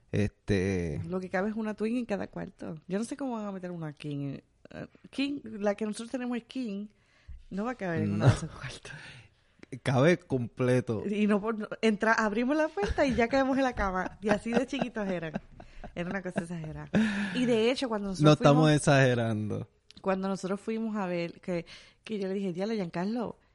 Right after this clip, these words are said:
Speaker 2: cuando llegamos allí fue intimidante porque había un montón de gente, porque era un open, un open house.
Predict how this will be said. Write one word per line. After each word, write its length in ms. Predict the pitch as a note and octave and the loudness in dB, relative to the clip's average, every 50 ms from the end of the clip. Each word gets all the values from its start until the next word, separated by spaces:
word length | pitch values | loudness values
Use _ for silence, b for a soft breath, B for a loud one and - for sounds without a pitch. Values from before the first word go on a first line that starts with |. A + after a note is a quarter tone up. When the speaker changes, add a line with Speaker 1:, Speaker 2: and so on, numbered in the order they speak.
| _ _ _ _ _ _ _ _ _ | _ _ _ _ _ _ _ _ _
Speaker 2:
cuando 280 | - F#3 F3+ F3 F3 F3 | -2 0 0 0 0 -2
llegamos 380 | E3+ D#3+ D#3+ D#3+ F#3 G#3+ A3+ A#3+ | -2 -2 -2 -2 -2 -2 -2 -2
allí 220 | A#3 G#3+ A#3 A#3+ | -2 -2 -4 -4
fue 120 | - G#3+ G#3 | -4 -6 -6
intimidante 420 | F#3+ - G#3 A3+ G#3+ G#3 A#3 B3+ A#3+ | -6 -6 -4 -4 -4 -4 -4 -6 -8
porque 160 | A#3+ - F#3 | -6 -6 -4
había 160 | F3 E3+ E3 | -2 -2 -4
un 140 | D#3+ E3+ F#3 | -4 -4 -6
montón 400 | G3+ A3 A3+ G#3+ - - F3+ F3+ | -6 -6 -6 -8 -8 -8 -6 -6
de 80 | G#3 A3 | -4 -4
gente, 320 | A3 F#3 F3+ F#3+ - A#3+ | -4 -4 -4 -6 -6 -8
porque 140 | A#3+ A#3 G#3+ | -6 -6 -6
era 80 | F3+ F3 | -6 -4
un 80 | F3+ F#3 | -4 -6
open, 360 | F#3 - G3 F#3+ F#3+ F#3+ - - | -6 -4 -4 -6 -6 -8 -8 -10
un 180 | F#3 F3+ F3 F#3 | -8 -6 -4 -4
open 220 | F#3 - G3+ F#3+ | -4 -4 -4 -2
house. 420 | F3 E3 E3 D#3+ E3 G3 A3+ - | -2 -2 -4 -4 -6 -8 -10 -14